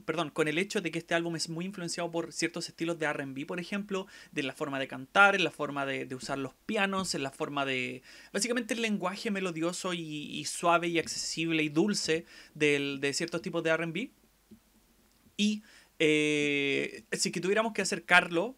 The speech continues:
a un tipo de rock, este género es muy similar al soft rock, pero se caracteriza por esas cosas que les mencioné.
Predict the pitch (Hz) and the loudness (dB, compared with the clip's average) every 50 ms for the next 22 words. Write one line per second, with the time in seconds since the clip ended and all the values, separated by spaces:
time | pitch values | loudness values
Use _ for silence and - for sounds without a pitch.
0 | _ - - 156 156 - - 180 165 180 180 175 165 170 196 214 214 - - 214 | _ -6 -4 -4 -4 -4 -6 -6 -4 -2 0 0 2 2 0 0 -2 -6 -12 -10
1 | - 170 190 190 190 185 175 175 196 208 208 - 208 208 208 214 220 214 - - | -8 -6 -4 -4 -4 -4 -4 -2 -2 -4 -2 -2 -2 0 0 0 -2 -4 -2 0
2 | - 175 170 170 170 - - - - 233 226 - - 240 247 240 - 196 185 180 | 0 2 2 0 -2 -4 -2 0 2 2 2 0 -2 -4 -4 -4 -4 -4 -4 -2
3 | 175 190 170 175 170 165 - 170 170 170 175 165 165 165 - 175 - - 170 - | -4 -4 -2 -2 -2 0 -2 -4 -4 -4 -4 -4 -4 -6 -8 -8 -10 -10 -10 -12
4 | 165 - - 156 156 156 151 147 143 - - - 127 - - - | -10 -8 -6 -6 -4 -4 -6 -6 -6 -6 -6 -6 -8 -10 -10 -14